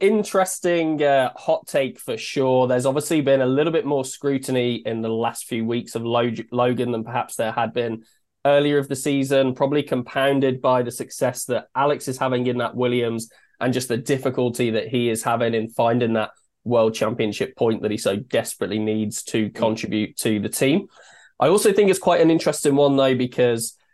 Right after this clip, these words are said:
Speaker 1: there's a lot of moving parts now happening, maybe more so than we were anticipating from just a few weeks ago in the driver market. You know, not all the seats are filled across the teams.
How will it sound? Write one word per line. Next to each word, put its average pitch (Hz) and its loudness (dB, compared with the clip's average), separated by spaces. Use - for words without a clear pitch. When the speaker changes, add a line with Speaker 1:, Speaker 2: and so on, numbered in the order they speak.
Speaker 1:
there's 127 2
a 127 2
lot 151 4
of 185 2
moving 165 2
parts 151 0
now 135 0
happening, 127 -2
maybe 151 0
more 151 2
so 139 2
than 123 -2
we 123 -2
were 120 -2
anticipating 117 -2
from 113 -2
just 120 -6
a 104 -2
few 113 -2
weeks 117 -2
ago 113 2
in 131 2
the 120 0
driver 120 2
market. 123 0
You 110 -6
know, 110 -2
not 139 2
all 151 2
the 131 0
seats 135 -2
are 120 -4
filled 120 0
across 117 -6
the - -10
teams. 143 0